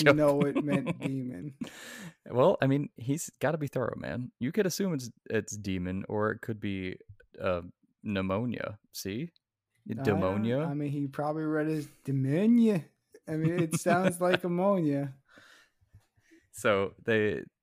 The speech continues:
Speaker 1: he wants to go play the song. Uh, they s-, they play, they're, they're continuing to play the song, and stuff, just like last time, starts getting real weird. Uh,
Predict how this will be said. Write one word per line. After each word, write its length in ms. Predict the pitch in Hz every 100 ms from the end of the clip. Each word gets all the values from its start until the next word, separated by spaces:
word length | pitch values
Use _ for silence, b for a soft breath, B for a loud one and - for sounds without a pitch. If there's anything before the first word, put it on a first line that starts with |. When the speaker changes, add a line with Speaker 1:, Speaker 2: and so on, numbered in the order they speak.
| _ _ -
Speaker 1:
he 140 | 110 123
wants 180 | 123 135
to 40 |
go 100 | 127
play 180 | 117 123
the 60 | 113
song. 420 | 120 110 113 120 - _ _ _
Uh, 380 | - 92 87 90 - - 113
they 100 | 95
s-, 160 | 90 -
they 80 | 87
play, 360 | 73 - - 107 -
they're, 100 | - _ -
they're 100 | -
continuing 600 | 101 - 98 101 104 101
to 80 | -
play 220 | - 101
the 120 | 98
song, 460 | 95 101 98 95 98 -
and 300 | 87 87 -
stuff, 300 | - 95 -
just 200 | 98 101
like 160 | 101 95
last 160 | 98
time, 160 | - 95
starts 200 | - -
getting 200 | 82 -
real 220 | 92 110
weird. 380 | 113 107 104 104 - b b b b -
Uh, 160 | 92